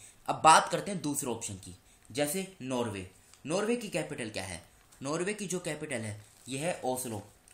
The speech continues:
ओस्लो नॉर्वे की कैपिटल है। इसकी करेंसी की बात करें तो नॉर्वे क्रोन, के आर ओ एन ई, क्रोन,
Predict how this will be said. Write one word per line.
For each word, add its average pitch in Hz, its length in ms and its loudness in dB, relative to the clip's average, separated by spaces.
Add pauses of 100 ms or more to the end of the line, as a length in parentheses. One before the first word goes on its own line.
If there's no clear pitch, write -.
(120)
ओस्लो 160 280 -2
नॉर्वे 175 320 -2
की 175 120 -6
कैपिटल 165 420 -4
है। 170 140 -10 (340)
इसकी 196 280 -4
करेंसी 165 380 0
की 170 100 0
बात 139 220 2
करें 117 240 -6 (340)
तो 135 80 -4
नॉर्वे 156 400 0 (220)
क्रोन, 110 320 -2 (480)
के 170 240 0 (100)
आर 151 200 4
ओ 170 160 -4
एन 151 160 -6
ई, 147 100 -10 (100)
क्रोन, 104 300 -4